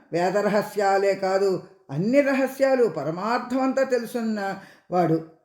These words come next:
ఆ, అందు, వాటిలన్నిటి మీద విస్-, తనే ఇచ్చాడు కదా, తనకి విశ్వాసం కలిగి ఉండడం చెప్పడం ఏమిటి? ఇంకా విశ్వాసం కలిగి ఉన్నవాడని చెప్తున్నారు. ఇంకా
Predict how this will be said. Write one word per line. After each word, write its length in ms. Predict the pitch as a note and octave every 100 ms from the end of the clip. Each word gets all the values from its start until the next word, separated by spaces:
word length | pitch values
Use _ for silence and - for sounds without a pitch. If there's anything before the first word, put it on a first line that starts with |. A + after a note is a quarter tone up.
| D#3
ఆ, 160 | C#3 - _ -
అందు, 300 | E3+ G3+ -
వాటిలన్నిటి 520 | F3 E3+ D#3 E3+ F3
మీద 180 | A3+ A#3
విస్-, 440 | A3+ E3 D#3 - D#3+
తనే 220 | C3 D3
ఇచ్చాడు 360 | F3+ - G3+
కదా, 160 | G#3 A3
తనకి 300 | G#3+ F3+ F3+
విశ్వాసం 480 | F3+ D#3 G#3 G#3+ G3+
కలిగి 200 | F#3 G3
ఉండడం 300 | F#3+ F#3 F#3+
చెప్పడం 360 | F3+ D#3+ F3+
ఏమిటి? 200 | F3+ E3
ఇంకా 260 | F3 D#3+ E3 - - -
విశ్వాసం 460 | D#3+ G3+ F3+ G#3+
కలిగి 260 | G3 E3 D#3
ఉన్నవాడని 400 | D#3 D3+ F3 G#3+
చెప్తున్నారు. 440 | F3+ - C#3+ C#3
ఇంకా 240 | C#3+ B2